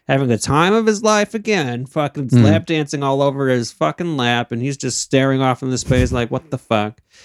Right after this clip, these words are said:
Speaker 2: <laughs>
Speaker 1: And then, like, in the middle of it all, bam, just fucking destroy all the power associated with
Speaker 2: Mm-hmm.
Speaker 1: it by snapping its neck, wear the crown,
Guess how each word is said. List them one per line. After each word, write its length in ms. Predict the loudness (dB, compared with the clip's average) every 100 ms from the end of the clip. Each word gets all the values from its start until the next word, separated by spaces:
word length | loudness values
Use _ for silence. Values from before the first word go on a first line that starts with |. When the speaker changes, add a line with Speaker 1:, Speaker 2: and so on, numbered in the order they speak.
| 0
Speaker 2:
<laughs> 720 | 2 4 0 2 0 -2 _ -12
Speaker 1:
And 140 | -6
then, 260 | -4 -2 -4
like, 160 | -4
in 120 | -2
the 40 | -2
middle 320 | 0 0 -2
of 120 | -2
it 80 | -2
all, 240 | 0 -2
bam, 500 | -2 -2 -2 -2 -6
just 340 | -12 -12 -14 -8
fucking 500 | -8 -6 -6 -8 -10 -10
destroy 680 | -8 -8 -6 0 2 2 0
all 120 | -2
the 120 | -4
power 380 | -4 -2 0 0
associated 720 | -2 -4 -4 -2 -2 2 4
with 160 | 4 6
Speaker 2:
Mm-hmm. 120 | 4
Speaker 1:
it 20 |
by 120 | 2
snapping 460 | -2 -4 -4 -2 -4
its 180 | -6 -2
neck, 280 | 0 0 0
wear 220 | 2 2
the 140 | 0
crown, 520 | -6 -4 -2 -2 -4